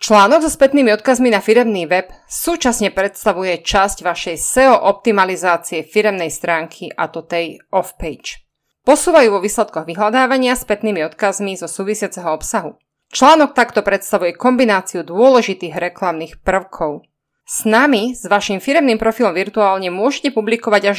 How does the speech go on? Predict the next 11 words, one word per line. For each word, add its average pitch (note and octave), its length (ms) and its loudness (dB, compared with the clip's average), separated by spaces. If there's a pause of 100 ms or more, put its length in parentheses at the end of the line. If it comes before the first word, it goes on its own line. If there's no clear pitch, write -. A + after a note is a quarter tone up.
(120)
dvanásť C4 400 2
článkov G3+ 480 -6
ročne F#3+ 720 -4
v D3+ 160 -20
bezkonkurenčnej E3+ 960 -6
cene D#3 320 -10
zverejnenia. D#3 720 -8 (1120)
Po C4+ 80 4
piate, B3 480 0
platená B3 400 2
reklama. F3 560 -4